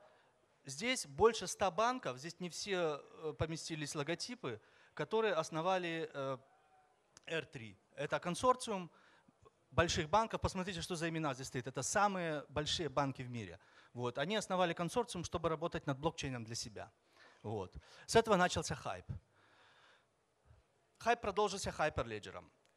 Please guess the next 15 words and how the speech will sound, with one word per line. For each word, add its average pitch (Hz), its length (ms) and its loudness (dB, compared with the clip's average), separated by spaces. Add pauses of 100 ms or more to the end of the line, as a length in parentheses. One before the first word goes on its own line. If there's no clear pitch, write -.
(360)
Тоже 190 360 6
консорциум, 247 760 2 (1000)
но 170 440 4
не 160 240 0
банков 202 460 6
или 175 140 -4
не 151 160 -2
только 214 380 6
банков, 208 520 2
а, 160 460 2 (680)
э, 135 220 4
более, 160 840 6
более 185 360 4
широкой, 151 600 2
широких, 151 720 0